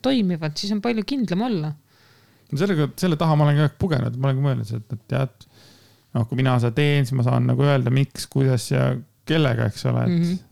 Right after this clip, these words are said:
Speaker 1: Mhm.
Speaker 2: noh, ega see, see ei ole ainult mingi tööalane, see on tegelikult on ka kas või selle sama hobiga, millega ma praegu tegelen või, või, või mingisuguste, ega trenni puhul ka, ütleme, et kui mul siin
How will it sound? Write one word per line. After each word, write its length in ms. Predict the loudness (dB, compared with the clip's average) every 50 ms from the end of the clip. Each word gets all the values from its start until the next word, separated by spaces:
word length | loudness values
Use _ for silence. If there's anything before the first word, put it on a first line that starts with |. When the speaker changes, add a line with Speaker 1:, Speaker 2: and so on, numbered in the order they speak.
| _ _ -4
Speaker 1:
Mhm. 160 | 0 0 2 2
Speaker 2:
noh, 140 | 2 0 0
ega 140 | 2 2 2
see, 140 | 2 2 2
see 80 | 4 4
ei 80 | 4
ole 80 | 4 4
ainult 320 | 4 4 2 2 0 0
mingi 160 | 0 0 0 2
tööalane, 540 | 2 2 2 2 2 2 0 0 0 0
see 80 | 0 0
on 80 | 0 0
tegelikult 500 | 0 0 0 -2 -2 -4 -6 -4 -2 -2
on 80 | 0 0
ka 120 | 0 0 0 -2 -2 -6 -12 -20 -20 -20 _ _ _
kas 200 | -6 -6 -4 -2
või 120 | -2 0 0
selle 200 | 0 0 0 2 2
sama 220 | 2 2 2 2 2 2 0 0 -2 -6 -8 -8 -8 -4
hobiga, 340 | -4 -2 0 0 2 2 2
millega 280 | 2 2 2 2 0 0
ma 80 | 0 0
praegu 240 | 0 0 0 0
tegelen 460 | 0 0 0 0 0 0 0 -2 -2 -2
või, 140 | -2 -2 -2 -2
või, 160 | -2 -2 -2 -2
või 160 | -2 -2 -2 -2
mingisuguste, 640 | -2 -2 -2 -2 -2 -4 -4 -6 -4 -4 -4 -4 -6 -8 -14 -20 -20 -20 -20 -20 -20 -20 -20 _ _ _ -4
ega 100 | -2 0
trenni 260 | 2 2 2 2 2
puhul 220 | 2 2 2 2 2
ka, 160 | 2 2 2
ütleme, 300 | 0 0 -2 -2 -2 -2
et 60 | -2 -4
kui 120 | -2 0
mul 120 | 0 0 2
siin 220 | 2 0 0 0